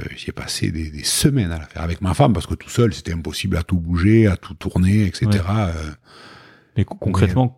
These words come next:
Speaker 1: mais
Speaker 2: co-, combien de temps ça te, ça te prend, euh, enfin, ça dépend de chaque pièce, ça, tu m'as
Speaker 1: Mais
Speaker 2: dit,
Speaker 1: je,
Speaker 2: mais,
Speaker 1: je,
Speaker 2: ouais.
Speaker 1: en fait,
Speaker 2: Tu
Speaker 1: en
Speaker 2: sais
Speaker 1: fait,
Speaker 2: pas.
Speaker 1: on me, je sais pas.
Speaker 2: D'accord.
Speaker 1: Parce qu'en fait, euh,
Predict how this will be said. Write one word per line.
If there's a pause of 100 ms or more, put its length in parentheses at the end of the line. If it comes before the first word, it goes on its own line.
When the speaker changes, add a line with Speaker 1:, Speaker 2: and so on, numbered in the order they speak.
(160)
Speaker 1:
mais
Speaker 2:
co-,
combien
de
temps
ça
te,
ça
te
prend,
euh,
enfin,
ça
dépend
de
chaque
pièce,
ça,
tu
m'as
Speaker 1:
Mais
Speaker 2:
dit,
Speaker 1:
je,
Speaker 2:
mais,
Speaker 1:
je,
Speaker 2:
ouais.
Speaker 1:
en
fait,
Speaker 2:
Tu
Speaker 1:
en
Speaker 2:
sais
Speaker 1:
fait,
Speaker 2:
pas.
Speaker 1:
on
me,
je
sais
pas.
Speaker 2:
D'accord.
Speaker 1:
Parce
qu'en
fait, (260)
euh,